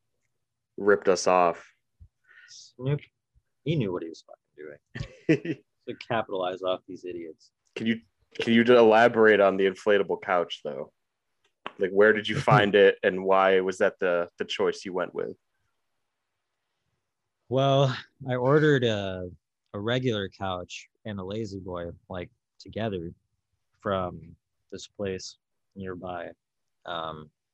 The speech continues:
Speaker 2: but they're so back ordered that it's gonna be delivered in, like, the end of
Speaker 1: Mm.
Speaker 2: April now. So I was like, "Okay, I don't have a fucking couch, so I need to have something to sit on so I can watch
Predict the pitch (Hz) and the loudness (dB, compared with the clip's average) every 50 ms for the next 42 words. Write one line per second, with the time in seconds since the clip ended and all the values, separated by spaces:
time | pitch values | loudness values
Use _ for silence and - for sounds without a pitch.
0 | _ _ _ - - _ _ _ _ _ _ _ _ _ - 113 110 - - 120 | _ _ _ -18 -18 _ _ _ _ _ _ _ _ _ -6 -6 -4 -2 -2 0
1 | 117 113 - - - 131 127 131 123 - 113 113 117 120 - 120 107 101 98 95 | 0 0 -2 -2 0 0 0 0 0 -2 -2 -2 -2 -4 -6 -6 -6 -6 -8 -8
2 | 95 92 87 90 92 92 92 - _ - 107 101 98 98 98 95 - 95 98 98 | -12 -14 -14 -14 -14 -14 -14 -16 _ -18 -16 -14 -12 -14 -14 -14 -14 -12 -12 -12
3 | 92 90 92 92 87 90 90 90 87 85 85 80 _ _ _ - 101 101 - 98 | -8 -6 -6 -6 -6 -8 -10 -8 -8 -10 -10 -12 _ _ _ -12 -12 -10 -8 -8
4 | 98 98 95 92 87 92 92 101 101 95 92 131 120 117 123 127 123 135 139 139 | -8 -6 -8 -8 -8 -6 -4 -4 -2 -2 0 0 -2 -2 -2 -4 -6 -6 -6 -8
5 | 143 - _ _ _ _ _ _ _ _ _ _ _ _ _ _ _ _ - - | -10 -12 _ _ _ _ _ _ _ _ _ _ _ _ _ _ _ _ -4 -2
6 | 123 123 127 131 123 127 127 117 110 107 123 113 - - 107 95 90 87 87 92 | 0 0 0 -2 -2 -2 -4 -4 -4 -4 -8 -12 -10 -8 -8 -6 -6 -6 -6 -6
7 | 104 120 123 131 123 113 107 _ _ - 123 117 - 104 95 _ - - 113 104 | -4 -4 -2 -2 -4 -4 -6 _ _ -10 -10 -10 -10 -12 -20 _ -12 -10 -8 -8
8 | 95 92 - - - _ _ _ - 98 92 92 90 90 87 - - - - - | -8 -10 -14 -18 -20 _ _ _ -16 -14 -12 -12 -14 -16 -18 -18 -18 -18 -16 -16
9 | - - - - _ _ _ _ - _ _ _ _ _ _ _ - 110 120 117 | -18 -18 -20 -20 _ _ _ _ -20 _ _ _ _ _ _ _ -12 -8 -8 -8
10 | 107 92 - _ - 139 - 123 117 117 113 117 - - 113 107 104 - 107 98 | -8 -10 -14 _ -14 -8 -4 -4 -2 -2 -4 -6 -10 -12 -12 -10 -10 -12 -12 -12
11 | 92 87 - - - 113 104 95 90 87 85 85 85 87 87 _ - - 98 92 | -12 -14 -12 -8 -6 -6 -6 -4 -6 -6 -8 -10 -12 -16 -20 _ -16 -12 -12 -12
12 | 92 _ 90 87 85 90 90 92 90 - - | -12 _ -20 -18 -14 -12 -12 -12 -14 -16 -20